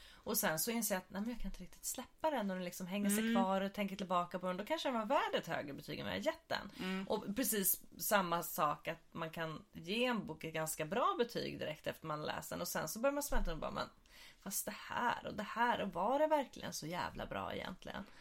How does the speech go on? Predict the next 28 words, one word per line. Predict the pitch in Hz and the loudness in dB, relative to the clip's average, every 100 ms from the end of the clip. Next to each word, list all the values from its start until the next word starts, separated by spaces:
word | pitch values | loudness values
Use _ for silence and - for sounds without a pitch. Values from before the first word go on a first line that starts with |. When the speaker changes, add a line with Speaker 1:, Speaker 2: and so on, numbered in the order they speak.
| - - - - - - - - | -8 -8 -8 -16 -18 -18 -18 -4
Speaker 2:
Jag | 240 | 4
är | 240 | 6
Speaker 1:
Ehm. | 254 | 6
Speaker 2:
lite | 262 185 233 | 4 2 2
rädd | 247 196 | 2 2
för, | 208 190 | 2 4
jag | 220 220 | 4 6
har | 240 214 | 6 6
ju, | 208 202 202 196 196 196 - | 6 0 0 0 -2 -4 -6
nu | 233 226 | -2 0
när | 208 | 2
jag | 196 | 4
har | 196 | 4
läst, | 185 196 - - - | 2 -2 -8 -14 -4
eh, | 185 175 175 - 104 - - - - 175 | 0 0 0 -2 -2 -4 -6 -8 -6 -6
efter | - - | -8 -6
att | |
jag | 170 | -2
har | |
läst | 165 175 | -2 -2
ut | 185 185 | -8 -8
den | 170 | -4
här, | 185 - - 151 | -2 -4 -4 -4
eh, | - | -2
Morgon | 170 165 165 160 160 | -2 -2 -2 -2 -2
i | 156 | -2
Genin, | - 170 160 151 151 - - _ | -4 -2 -2 -4 -6 -10 -20 _
så | - - 175 - | -12 -8 -6 -6